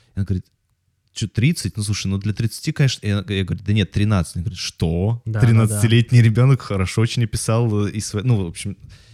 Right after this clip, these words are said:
Speaker 1: и фактические ситуации, и свои
Speaker 2: Мгм.
Speaker 1: переживания, и какое-то полярное совершенно мнение. То есть он видит и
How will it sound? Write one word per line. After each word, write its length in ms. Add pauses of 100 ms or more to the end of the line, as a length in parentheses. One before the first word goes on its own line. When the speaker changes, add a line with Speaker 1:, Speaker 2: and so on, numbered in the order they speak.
Speaker 1:
и 60
фактические 560
ситуации, 560
и 20
свои 220
Speaker 2:
Мгм. 100
Speaker 1:
переживания, 720 (180)
и 40
какое-то 360
полярное 840
совершенно 440
мнение. 400
То 100
есть 160
он 100
видит 340
и 140